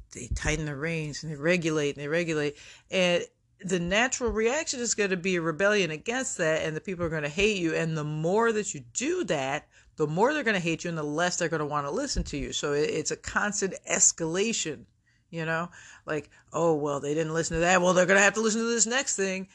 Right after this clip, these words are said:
It's gonna be harsher." And then the people are like, "Well, I'm definitely not listening to you on that because I didn't even listen on this last bullshit."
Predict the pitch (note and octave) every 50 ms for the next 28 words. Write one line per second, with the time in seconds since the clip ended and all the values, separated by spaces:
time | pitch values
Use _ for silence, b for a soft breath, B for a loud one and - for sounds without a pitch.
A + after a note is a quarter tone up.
0 | b _ D3+ D3+ - G#3 G3 G3 G3+ A#3 G#3+ A3+ A#3 B3+ C#4+ C#4+ - - F3+ F3+
1 | F#3 F#3+ b b b b G3 G#3+ A3+ A3+ A3+ A3 A3+ B3 A#3 G3 G#3 A3 G#3+ G#3
2 | G3 G3 F#3+ G3 G#3 G#3 F#3+ G#3 A#3+ E4 C#4+ C#4 A#3 G#3+ G#3 G#3 G#3 G3 G3 G3+
3 | G3 - - G3+ G3 G3 G3+ G3+ G3 F#3+ F#3 F3+ F#3 F#3 A3 D4+ D#4 C4+ G3+ G#3+
4 | - A3+ F#3 G3+ A#3 D#4 C#4 A#3+ A#3+ A#3+ A#3+ A#3+ A#3+ B3 A#3+ - A#3+ A#3+ B3 B3
5 | B3 A#3 - B3 B3+ C4+ C#4 C#4 - - - F3 E3 D3+ - - - D#3 B2 G2
6 | -